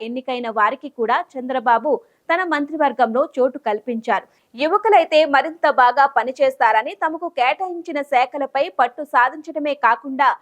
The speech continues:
తమకు అప్పగించిన జిల్లాలకు సంబంధించి కూటమి నేతల మధ్య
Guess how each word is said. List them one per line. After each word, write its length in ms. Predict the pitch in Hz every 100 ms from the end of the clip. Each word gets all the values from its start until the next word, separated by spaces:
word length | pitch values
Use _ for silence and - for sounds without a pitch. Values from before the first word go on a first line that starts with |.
| _ _ 320
తమకు 240 | 359 - - 262
అప్పగించిన 500 | 349 349 359 339 294 233
జిల్లాలకు 440 | 240 262 254 - 262 240
సంబంధించి 580 | 226 247 226 226 226 381 392
కూటమి 380 | 285 330 339 285
నేతల 260 | 262 247 262 233
మధ్య 240 | 208 -